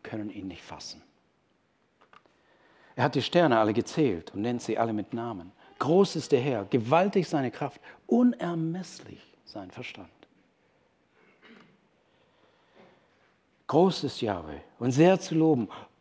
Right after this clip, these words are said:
unerforschlich seine Herrlichkeit.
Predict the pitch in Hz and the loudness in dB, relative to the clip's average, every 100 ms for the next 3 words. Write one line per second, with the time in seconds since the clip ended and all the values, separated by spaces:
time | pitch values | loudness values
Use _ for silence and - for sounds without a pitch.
0 | 147 - _ 220 262 262 - 147 - - | -14 -14 _ 6 8 6 4 0 -2 -2
1 | 196 208 - 190 175 - - 123 123 127 | 0 0 -2 -6 -10 -10 -10 -4 -2 -2
2 | 123 98 92 - - 87 | -6 -8 -10 -14 -18 -20